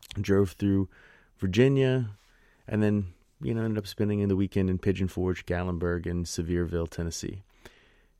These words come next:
And I'll tell you, the difference in lifestyle is drastic. So drastic that my five-year-old was able to recognize the difference in levels of freedom that they have in the South.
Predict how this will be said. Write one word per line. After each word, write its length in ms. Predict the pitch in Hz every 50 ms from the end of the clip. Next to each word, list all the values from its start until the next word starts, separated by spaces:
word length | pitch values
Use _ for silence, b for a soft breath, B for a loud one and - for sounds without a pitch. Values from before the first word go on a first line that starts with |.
| _ _ _ -
And 420 | 104 98 95 95 95 92 95 - - _ _
I'll 100 | - 113
tell 220 | 110 - 117 120 117
you, 220 | 98 87 85 85 85 - _ _ _ _ _ _ _ _ -
the 160 | 98 98 87
difference 580 | 95 95 - 107 117 - - 160 160 160 - -
in 200 | - 135 120 123
lifestyle 800 | 120 107 107 113 117 107 - - - 92 90 90 90 90 90 - _ -
is 300 | 104 104 104 95 - - -
drastic. 640 | 95 95 95 98 95 95 87 - - - - - - _ _
So 380 | - - - - - 180 190
drastic 800 | 165 123 120 135 135 127 107 90 - - - - - - - - - _ _ _ _ _ _ _ _ _ _ _ _ _ _ -
that 140 | 98 -
my 160 | - 110 101 98
five-year-old 920 | - - - 135 156 170 156 131 127 123 104 95 90 90 90 90 - - b b b b b b b b b b b -
was 180 | 110 107 -
able 240 | - 135 147 156 160
to 80 | 151 135
recognize 800 | 120 131 139 - 147 127 113 101 95 95 98 98 92 - - - _ -
the 60 | 110
difference 640 | 98 95 92 113 127 - - 143 143 139 - - - - -
in 180 | 127 101 95
levels 440 | 95 95 101 107 117 127 127 123 123
of 100 | 123 120
freedom 440 | - - - 107 95 90 92 90 87
that 140 | 90 90 -
they 100 | 98 95
have 240 | 90 92 92 87
in 80 | 90 90
the 80 | 87 82
South. 500 | - 110 113 113 101 95 - - -